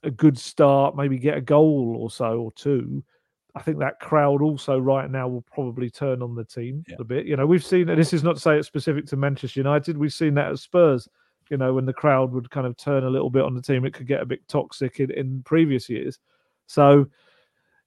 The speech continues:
Speaker 1: yeah, it's, uh, it's a game that I, I'm looking forward to. It's,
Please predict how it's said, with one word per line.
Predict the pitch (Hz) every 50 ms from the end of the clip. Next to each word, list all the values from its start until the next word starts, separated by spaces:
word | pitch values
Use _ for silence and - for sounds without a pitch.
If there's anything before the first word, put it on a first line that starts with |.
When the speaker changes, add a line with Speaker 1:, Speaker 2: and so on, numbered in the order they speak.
| _ -
Speaker 1:
yeah, | 170 165 117 90 - - - _ _ _ _ -
it's, | - - 131 143 147 - - - - - 147
uh, | 143 139 139 139 135 135 135 135 135 127 110 92 - _ _ _ _ _ _ _ _ _ _
it's | - 135 - -
a | 139
game | 131 165 156 156 160 156 147
that | 151 147
I, | 147 139 143 143
I'm | 147 - 147 147
looking | 151 147 - - 139 120
forward | - - 131 117 110 110 110 107
to. | - - 113 123 151 170 170 240
It's, | 202 131 123 135 - _ - - - - - -